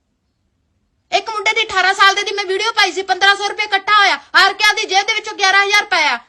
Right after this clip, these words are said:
ਆਹ ਹਾਲ ਲੋਕ ਤੁਸੀਂ ਹੋ। ਕਿਸੇ ਦੇ ਬਿਮਾਰ ਦੀ ਪੋਸਟ ਦੇ ਥੱਲੇ "ਵਾਹਿਗੁਰੂ" ਲਿਖਣ ਵਾਲਿਓ, ਕਦੇ ਪੰਜ ਰੁਪਏ ਦਾਨ ਵੀ ਕਰ ਦਿਆ ਕਰੋ। ਤੇ ਉੱਥੇ ਹੀ ਪਾ ਦੇਣ Telegram ਗਰੁੱਪ ਦੇ ਵਿੱਚ ਆ ਰਹੀਆਂ ਵੀਡੀਓ,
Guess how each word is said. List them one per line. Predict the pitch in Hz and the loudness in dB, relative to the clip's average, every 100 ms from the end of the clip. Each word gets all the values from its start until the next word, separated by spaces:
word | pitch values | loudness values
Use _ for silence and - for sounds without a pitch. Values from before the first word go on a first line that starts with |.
| _ - | _ 2
ਆਹ | - 392 | 6 8
ਹਾਲ | 415 427 381 | 8 6 6
ਲੋਕ | 359 359 | 0 0
ਤੁਸੀਂ | 370 359 330 | -6 -8 -8
ਹੋ। | 240 - _ _ _ _ _ _ - | -10 -14 _ _ _ _ _ _ -8
ਕਿਸੇ | 359 | -4
ਦੇ | 403 | -2
ਬਿਮਾਰ | 370 349 415 359 | -2 4 4 4
ਦੀ | 440 | 0
ਪੋਸਟ | 440 381 381 | -4 -2 -2
ਦੇ | 392 | -4
ਥੱਲੇ | 392 427 | -4 -2
"ਵਾਹਿਗੁਰੂ" | 480 320 359 381 427 | 2 0 0 -4 -6
ਲਿਖਣ | 381 370 392 | -6 -6 0
ਵਾਲਿਓ, | 392 381 415 508 - | 2 2 2 -2 -2
ਕਦੇ | _ _ 349 415 | _ _ -4 -4
ਪੰਜ | - 381 381 427 | 0 0 0 -4
ਰੁਪਏ | 370 440 | -6 -4
ਦਾਨ | 240 320 339 | 0 0 0
ਵੀ | 403 480 | 0 2
ਕਰ | 415 381 | 2 2
ਦਿਆ | 381 | 2
ਕਰੋ। | 370 339 254 | 4 2 0
ਤੇ | - _ - | -10 _ -6
ਉੱਥੇ | 381 381 480 | -4 -2 -2
ਹੀ | |
ਪਾ | 466 392 | 2 2
ਦੇਣ | 415 | 0
Telegram | 403 392 392 392 403 381 | 0 0 0 -4 -6 -6
ਗਰੁੱਪ | 330 370 370 | -2 -2 -2
ਦੇ | 381 | -4
ਵਿੱਚ | 392 381 | -4 0
ਆ | 370 359 | 2 2
ਰਹੀਆਂ | 381 427 | -2 -2
ਵੀਡੀਓ, | 381 427 392 | -4 -4 -4